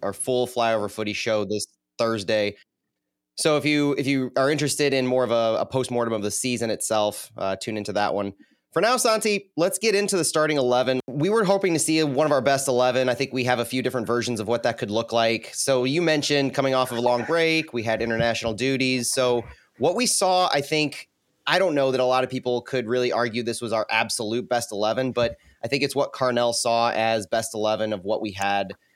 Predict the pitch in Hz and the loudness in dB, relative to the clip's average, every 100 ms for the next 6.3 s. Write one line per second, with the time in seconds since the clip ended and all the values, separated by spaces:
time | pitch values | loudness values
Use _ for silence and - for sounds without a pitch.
0 | - - 95 95 95 117 117 123 123 123 | -16 -6 -4 -4 -2 -2 0 0 0 0
1 | 117 110 110 113 107 107 101 104 98 90 | -2 -4 -6 -6 -6 -6 -4 -2 -2 -4
2 | - - 117 104 135 160 143 139 123 123 | -6 -4 -6 -2 0 2 2 2 2 2
3 | 117 117 - 120 - 117 110 120 - 123 | 2 2 0 -6 -6 -6 -2 -4 -2 -4
4 | 117 127 151 147 151 147 143 135 131 135 | -2 0 0 0 0 0 0 0 0 0
5 | 135 117 117 120 113 120 113 - 117 113 | -2 0 0 0 -2 -2 -4 -2 -4 -2
6 | 117 113 | -4 -4